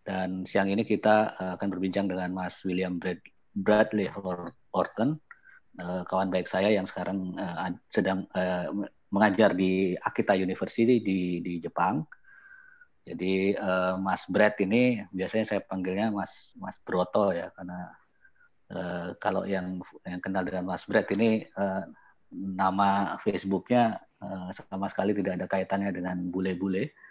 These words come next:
tetapi sangat Jowo sekali, yaitu, eh, Broto Harto-, eh, Broto Hartono.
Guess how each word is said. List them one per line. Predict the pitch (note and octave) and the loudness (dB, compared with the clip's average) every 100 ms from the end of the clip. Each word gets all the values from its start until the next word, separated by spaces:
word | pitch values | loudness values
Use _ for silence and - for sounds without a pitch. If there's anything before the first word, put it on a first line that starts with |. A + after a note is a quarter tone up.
| - - - _ | -20 -20 -20 _
tetapi | - F2+ - G#2 | -12 -8 -2 0
sangat | F#2+ G2 - | 4 2 0
Jowo | - F2+ G2 F#2+ | 0 4 6 4
sekali, | G2+ F#2+ G2+ A2+ | 2 2 4 2
yaitu, | F#2 - F#2+ F2+ - _ _ _ _ - | 0 -4 -4 -4 -6 _ _ _ _ -14
eh, | F#2+ F#2 F#2 F2 - _ | -10 -6 -6 -8 -10 _
Broto | - F#2+ - G2+ | 2 4 4 4
Harto-, | F#2+ F2+ - | 4 2 -2
eh, | G2 F#2+ E2+ G2 | -2 0 -2 -2
Broto | G2+ G2+ - | 2 2 4
Hartono. | F#2+ G2+ G#2+ A2+ G#2+ E2 | 4 4 6 6 6 4